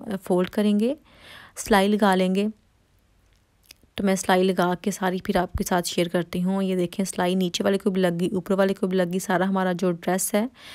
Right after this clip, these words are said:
टॉप है वो रेडी हो गया। अभी इसके स्लीव्स रह गए हैं, तो स्लीव्स मैंने already बना के रख लिए थे क्योंकि कई बार आपके साथ वैसे भी शेयर कर सक-, कर चुकी हूँ, इस तरह से वीडियो बहुत लंबी हो जाती है। और ये देखें सिंपल स्लीव्स मैंने लिए हैं तकरीबन थ्री क्वार्टर हैं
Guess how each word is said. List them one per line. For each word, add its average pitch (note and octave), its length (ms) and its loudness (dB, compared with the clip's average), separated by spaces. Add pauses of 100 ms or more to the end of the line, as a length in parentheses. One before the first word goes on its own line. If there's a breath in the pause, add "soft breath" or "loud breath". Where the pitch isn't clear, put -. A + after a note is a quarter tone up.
(320 loud breath)
टॉप F3 260 0
है G3+ 200 2
वो G3 160 4
रेडी F#3 240 2
हो F#3+ 200 2
गया। G3+ 220 0
अभी F#3 160 -2
इसके G3 240 -2
स्लीव्स F#3 420 -2
रह F3+ 200 2
गए G3 140 2
हैं, A#3 180 4 (640 loud breath)
तो A#3+ 60 2
स्लीव्स A3+ 380 0
मैंने G#3+ 160 4
already F#3+ 440 4
बना G3 260 2
के F3 160 -4
रख F#3 240 0
लिए F#3+ 160 2
थे G3+ 180 -2
क्योंकि F#3+ 340 -2
कई F#3 200 2
बार F#3 160 4
आपके F#3 200 2
साथ F#3+ 200 -6
वैसे F#3 260 -2
भी F#3+ 60 0
शेयर F#3 220 0
कर F#3 180 -4
सक-, F#3 560 -2
कर F#3+ 100 2
चुकी F#3+ 320 -4
हूँ, G3 240 0
इस G3+ 200 -6
तरह F#3 140 2
से F#3 140 -6
वीडियो F3 240 -4
बहुत F3+ 240 0
लंबी F3+ 240 0
हो F#3+ 100 0
जाती F#3 320 0
है। G3+ 200 -2 (640 loud breath)
और F#3 160 4
ये F3+ 120 2
देखें F3+ 300 0
सिंपल G3 380 2
स्लीव्स G3 380 -2
मैंने F3+ 160 0
लिए F3 200 0
हैं G3 100 0
तकरीबन G3 420 0
थ्री G#3 200 -6
क्वार्टर F3+ 360 0
हैं G3 200 0